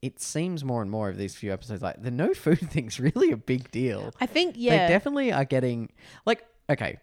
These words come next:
Speaker 1: we know it's a show. We know they have, like, some responsibility to keep people, like, not, from not <laughs> dying,
Speaker 2: Yeah.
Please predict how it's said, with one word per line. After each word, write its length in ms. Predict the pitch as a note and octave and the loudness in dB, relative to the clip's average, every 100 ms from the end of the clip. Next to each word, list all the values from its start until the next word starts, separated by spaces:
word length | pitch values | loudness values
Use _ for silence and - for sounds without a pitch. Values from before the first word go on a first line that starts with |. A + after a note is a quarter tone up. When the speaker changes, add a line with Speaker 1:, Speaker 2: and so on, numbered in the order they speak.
| _ _ | _ _
Speaker 1:
we 120 | C#3+ D#3 | 2 6
know 160 | D#3 | 6
it's 140 | D3+ C3+ | 4 0
a 40 | |
show. 300 | - F#2 F2 | 0 0 0
We 120 | F2 | -2
know 160 | A2 A2+ | 0 0
they 120 | A2 | 0
have, 240 | G#2 G2+ G2 | 0 -2 -2
like, 200 | F#2 - | -6 -6
some 280 | - F#2 | -8 -8
responsibility 800 | F2+ - F#2 - F#2 E2 F2 F2 | -10 -10 -10 -10 -12 -8 -8 -8
to 60 | F2+ | -10
keep 260 | - E2+ - | -12 -14 -10
people, 480 | G2 - F2 E2 - | -10 -8 -10 -10 -10
like, 300 | F2 D#2 - | -10 -10 -10
not, 220 | G2 - - | -12 -12 -12
from 240 | G#2 F#2 | -10 -8
not 260 | G#2+ - - | -8 -8 -10
<laughs> 0 | |
dying, 460 | - F2 E2 D#2+ | -10 -10 -10 -6
Speaker 2:
Yeah. 140 | C3 | -4